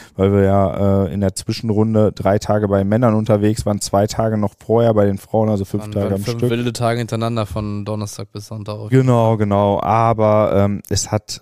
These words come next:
Speaker 1: äh, es hat richtig viel Spaß gemacht und, ähm,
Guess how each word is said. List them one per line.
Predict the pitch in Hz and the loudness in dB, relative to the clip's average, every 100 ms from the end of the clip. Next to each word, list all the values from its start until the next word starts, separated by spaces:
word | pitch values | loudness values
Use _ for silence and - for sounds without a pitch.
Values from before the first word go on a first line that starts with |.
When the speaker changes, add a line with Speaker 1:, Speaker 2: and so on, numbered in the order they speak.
| - | -8
Speaker 1:
äh, | 101 98 98 | -2 0 0
es | - - | -4 -10
hat | - | -10
richtig | - 101 - - | -6 -6 -6 -12
viel | - 95 | -10 -10
Spaß | - 87 98 - | -6 -6 -6 -6
gemacht | 82 85 85 - | -8 -6 -6 -8
und, | 85 90 85 - | -10 -8 -10 -6
ähm, | 90 90 87 87 85 | -2 -2 -2 -4 -6